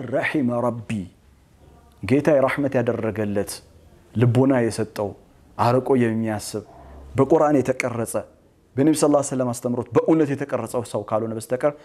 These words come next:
ይህንን መኖር በጣም ነው የሚከብደው። በአይናችን በየቀኑ የምናየው ነገር ነው።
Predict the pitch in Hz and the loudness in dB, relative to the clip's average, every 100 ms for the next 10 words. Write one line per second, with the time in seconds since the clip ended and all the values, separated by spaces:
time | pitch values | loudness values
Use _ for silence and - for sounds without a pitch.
0 | - _ 117 120 113 101 107 127 104 104 | -20 _ -2 0 0 -2 -4 -2 -2 -2
1 | 101 85 87 82 - - - _ _ _ | -4 -6 -10 -12 -14 -18 -20 _ _ _
2 | _ _ _ - _ _ _ _ - - | _ _ _ -20 _ _ _ _ -20 -20
3 | - - - - 123 208 226 208 - 147 | -20 -20 -20 -4 2 4 4 2 2 2
4 | 139 139 127 117 104 101 92 90 87 90 | 4 2 0 -2 -4 -4 -4 -6 -6 -8
5 | 85 82 | -8 -10